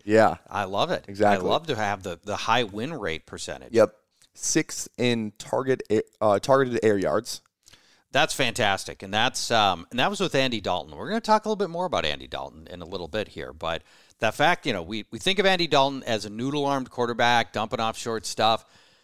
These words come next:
Speaker 2: The fact that Chris Olave was able to be sixth in targeted air yards feels very promising.
Speaker 1: Yeah. Yeah, yeah, yeah. And then the last two stats here, fourth in cushion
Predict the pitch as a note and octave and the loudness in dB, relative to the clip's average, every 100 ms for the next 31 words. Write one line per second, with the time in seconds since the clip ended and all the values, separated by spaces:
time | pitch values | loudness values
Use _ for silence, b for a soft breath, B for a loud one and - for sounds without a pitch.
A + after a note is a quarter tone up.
0 | b - - C3 G#3 - G#3 F#3+ F3+ - | b -20 0 2 2 4 4 4 2 -2
1 | F#3 - D#3+ C#3+ G#3+ A2+ G2+ A#2+ C3 A#2+ | -2 0 4 4 4 0 0 -2 -2 -6
2 | G2+ - - E3+ - G2 D#2 G2 G#2+ F2+ | -6 -6 -2 -4 -4 -10 -6 -4 -4 -6
3 | E2+ C#3+ A2 D2 - - - D2 - D#2 | -4 -2 -4 -6 -10 -16 -16 -14 -14 -10
4 | F2+ A#2+ A2 A2 F2+ - A#1 _ _ G#2 | -10 -8 -10 -10 -12 -16 -18 _ _ -2
5 | G#2+ - _ _ _ G#2 G2 F#2+ - - | -2 -2 _ _ _ -2 0 0 -4 -10
6 | - A#2 A2+ A2 A#2 A#2+ C3 A#2 A#2 G#2 | -6 -2 2 4 4 2 -4 0 0 0
7 | - A2 G2+ E2 - C#3 C#3+ B2+ - B2+ | 0 0 0 -2 2 4 4 0 0 -2
8 | B2+ B2+ | 0 -6